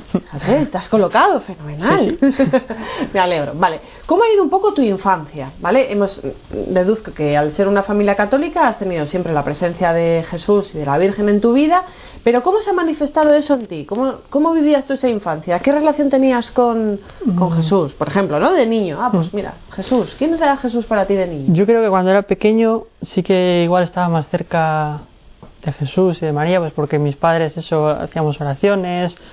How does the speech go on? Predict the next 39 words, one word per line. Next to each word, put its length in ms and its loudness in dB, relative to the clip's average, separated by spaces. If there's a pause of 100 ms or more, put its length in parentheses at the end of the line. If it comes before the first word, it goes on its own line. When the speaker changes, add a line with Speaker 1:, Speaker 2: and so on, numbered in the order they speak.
(380)
Speaker 2:
sí 120 -4
que 60 0
me 80 2
hablaban 340 2
de 140 2
ella, 400 0
e 100 -2
íbamos 300 0
a 60 -2
misa 220 -2
los 100 -2
domingos. 420 0
Speaker 1:
Ujú. 540 -10
Speaker 2:
Pero 120 4
a 60 2
medida 260 2
que 360 2 (100)
fui 180 2
un 80 2
poco 220 -4
creciendo, 640 0
aunque 180 -4
Speaker 1:
Sí. 40 0
Speaker 2:
fuese 180 2
pequeño 320 0
aún, 260 0 (600)
pues 160 0
eso 180 2
es 180 0
algo 280 4
como 180 2
que 140 0
tienes 300 0
ahí, 280 2 (340)
pero 280 2
no, 400 2
realmente 400 2
no 140 0
tienes 520 -2